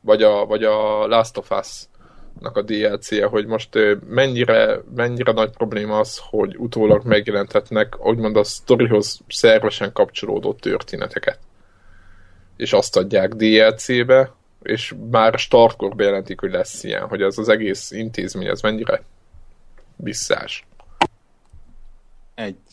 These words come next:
Speaker 2: ö, forumozunk, fórumozónk írta teljesen okosan, kiegészítve ezzel a, ö, ne rendeljünk elő semmit, törvényünket, hogy nem csak nem kell előrendelni semmit, de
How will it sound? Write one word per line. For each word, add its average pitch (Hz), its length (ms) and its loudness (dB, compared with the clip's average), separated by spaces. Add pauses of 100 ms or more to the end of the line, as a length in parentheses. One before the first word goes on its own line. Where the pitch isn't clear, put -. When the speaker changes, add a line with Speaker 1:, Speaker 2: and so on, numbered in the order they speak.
(160)
Speaker 2:
ö, 98 320 -2 (340)
forumozunk, 90 680 0 (480)
fórumozónk 90 920 0 (100)
írta 92 600 0 (760)
teljesen 87 400 -2
okosan, 92 640 -4 (300)
kiegészítve 92 640 -2
ezzel 92 300 -2
a, 92 160 4 (1400)
ö, 92 160 -2 (100)
ne 98 160 2
rendeljünk 90 480 2
elő 90 340 2 (120)
semmit, 92 580 -2 (200)
törvényünket, 95 840 0
hogy 95 300 -2 (720)
nem 98 120 0
csak - 140 -4
nem 90 200 -2
kell 92 180 -2
előrendelni 95 500 4
semmit, 92 520 -2
de 92 280 -4